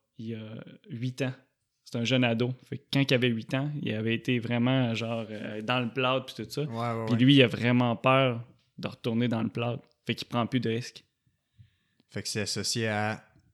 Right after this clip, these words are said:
Speaker 2: un événement antérieur.
Speaker 1: Ben, l'in-, en fait, c'est associé. L'intensité de sa réaction, de figement
Speaker 2: Ouais.
Speaker 1: ou de peur, l'intensité est associée à un événement antérieur.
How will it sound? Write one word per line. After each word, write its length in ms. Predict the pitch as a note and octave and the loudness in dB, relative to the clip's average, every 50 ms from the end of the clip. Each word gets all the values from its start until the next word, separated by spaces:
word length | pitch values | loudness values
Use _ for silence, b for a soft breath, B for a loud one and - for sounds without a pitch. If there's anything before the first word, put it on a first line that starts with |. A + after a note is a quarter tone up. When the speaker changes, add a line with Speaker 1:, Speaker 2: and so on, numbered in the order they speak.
| _ - | _ -10
Speaker 2:
un 140 | G#2+ G#2+ G#2+ | -8 -6 -4
événement 500 | G#2 G2+ G#2 G#2 G#2 G#2 G2+ G#2 G2+ G2+ | -2 -2 -2 -2 -2 -2 0 0 -2 -4
antérieur. 480 | F#2+ - F#2 F2+ F2+ F2+ F2 E2+ F2+ G2 - b b b b b b b | -4 -6 -8 -8 -6 -6 -8 -8 -10 -12 -16 b b b b b b b
Speaker 1:
Ben, 200 | b A#2+ A#2+ A#2+ - - - | b 8 8 8 6 2 0
l'in-, 340 | - B2 B2+ C3 C#3+ D3+ - - - D3 - - - | 2 6 8 8 8 8 6 2 -4 -10 -8 -4 0
en 120 | B2+ A#2+ | 0 2
fait, 240 | - D3+ D#3+ D#3 - | 4 4 2 2 0
c'est 320 | - - - C3 A2+ - | -6 -2 0 0 2 4
associé. 420 | C3 A#2+ - - B2 - - B2+ - | 2 2 2 0 -2 0 0 2 4
L'intensité 1120 | A#2 C3+ D3 D#3 D3+ - E3 D#3+ D#3 - - - - - _ - D3+ D3+ D#3+ D#3 D3+ - _ _ _ - | 6 8 8 6 6 4 4 2 2 2 0 -4 -6 -8 _ -2 0 0 0 0 -4 -8 _ _ _ -12
de 200 | D#3 - A#2+ A2 | -8 -6 -4 -4
sa 220 | - - A#2+ A2 | -2 0 0 0
réaction, 800 | G#2+ G#2+ A#2 C3+ C#3 C3+ B2 B2 B2 - - - B2 B2 D#3 F3 D#3 | 0 0 2 2 2 2 2 0 -2 -6 -6 -4 -4 -4 -4 -6 -8
de 140 | A#2 A2+ G#2+ | -8 -8 -8
figement 640 | - - D3+ C3+ B2+ B2 B2+ C3 B2+ A#2+ B2+ A#2 | -6 -4 -4 -2 -2 -2 -2 -2 -2 -2 0 0
Speaker 2:
Ouais. 140 | A2 A2 A2+ | 2 2 2
Speaker 1:
ou 40 | A#2 | 0
de 120 | B2 A#2+ | -2 -4
peur, 500 | A2+ - B2 A#2+ A#2 B2+ E3+ F#3+ F3+ D#3 - b b b b b b b b _ _ - | -4 -2 -2 0 0 0 -2 -4 -8 -10 -12 b b b b b b b b _ _ -4
l'intensité 1000 | C3 C3+ C#3+ D#3 D#3 D3+ D#3+ D#3 D3+ D3 - - - - C#3 D3+ E3 - - - | -2 0 2 2 2 0 0 -2 -2 -2 -4 -6 -6 -4 -2 -2 -2 -2 -4 -6
est 140 | A#2+ - C#3 | -4 -2 -2
associée 720 | B2 A#2+ - B2 A#2 A#2 - - C#3+ C#3+ D3 E3 - _ _ _ _ _ _ _ _ _ _ _ _ - | -4 -4 -4 -6 -6 -6 -6 -6 -6 -6 -6 -8 -12 _ _ _ _ _ _ _ _ _ _ _ _ -4
à 80 | - D#3+ | -2 0
un 180 | D#3+ C#3+ C3+ | 0 2 0
événement 400 | C3+ C3 B2 B2+ A#2+ A#2+ B2+ B2+ | 0 0 -2 -2 -2 -2 -4 -4
antérieur. 360 | B2 A#2+ A2+ A2 A2+ - - | -4 -6 -8 -8 -10 -10 -14